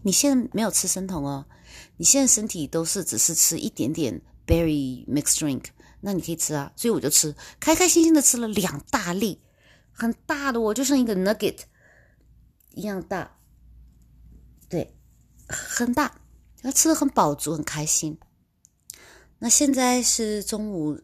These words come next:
快一，呃，十二，呃，一两点钟了，就下午了。我今天都没有吃东西，因为不饿，快快乐乐地把这巧克力吃下去，开开乐乐的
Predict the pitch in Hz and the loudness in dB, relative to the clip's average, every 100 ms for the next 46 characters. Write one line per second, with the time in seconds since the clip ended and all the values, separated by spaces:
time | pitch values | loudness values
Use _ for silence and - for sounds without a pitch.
0 | _ - 170 - - - - - 143 135 | _ -10 -8 -8 -10 -14 -20 -10 -8 -8
1 | 127 - _ - - - 110 - - 185 | -8 -12 _ -8 -6 -4 -6 -10 -8 -4
2 | 180 220 226 135 165 170 - 120 131 - | -4 -2 0 -2 -2 -6 -4 -2 -2 -2
3 | - 190 - 269 165 - - _ - - | -8 -6 -4 -2 -4 -6 -10 _ -20 -20
4 | - - 160 254 285 277 196 - 170 170 | -20 -8 0 4 6 4 2 -4 -2 -2
5 | 170 190 185 139 - - 156 _ _ - | -4 -6 -6 -8 -10 -8 -10 _ _ -20
6 | - 320 320 311 294 269 220 196 233 202 | -10 -8 -4 -2 -2 -2 -4 -4 -4 -4
7 | 156 208 208 214 208 196 - 123 - 262 | -6 -6 -4 -4 -4 -4 -4 -4 -2 -4
8 | 269 240 233 202 160 | -2 -2 -2 -4 -6